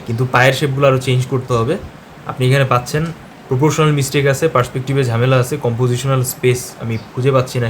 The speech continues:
ক্লিয়ার। একই সাথে হচ্ছে আপনি ট্রাই করেন যে লাইনের কাজ করা বেশি বেটার ওয়েতে, ব্যালেন্স অ্যাভারেজ আপনি এখানে পাচ্ছেন পঁয়তাল্লিশ। এভাবে স্টিল লাইফ আঁকলে হবে না, আমি আপনাকে বলবো হান্ড্রেড পার্সেন্ট যে আরও বেশি বেটার করেন। নামটা আমি জান-, বুঝতেছি না,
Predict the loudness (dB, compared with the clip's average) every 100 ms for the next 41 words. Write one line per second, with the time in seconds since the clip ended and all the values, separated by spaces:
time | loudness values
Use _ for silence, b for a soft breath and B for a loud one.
0 | -2 -2 -2 -2 -12 B B B -8 -4
1 | 0 2 2 2 0 -2 0 -2 2 2
2 | 4 4 2 0 -2 -2 -4 -4 -6 -10
3 | -6 -4 -4 -4 -2 0 2 0 0 0
4 | 0 2 0 -2 -4 0 0 -2 -10 B
5 | B B -18 -6 -2 0 0 0 -2 -6
6 | -2 0 0 -2 -4 -8 -14 -20 -20 -20
7 | -20 -20 -20 -20 -20 -20 -20 -18 -18 -18
8 | -20 -20 -20 -20 -20 -18 -16 B B B
9 | 2 4 4 2 2 4 4 2 0 0
10 | 2 2 0 -2 -4 -4 -2 -2 0 0
11 | 0 2 0 -4 -6 -8 -4 -2 -2 -2
12 | -4 -4 -4 -2 -2 -2 -2 -6 -8 -6
13 | -2 0 0 0 -2 -6 -4 -2 -2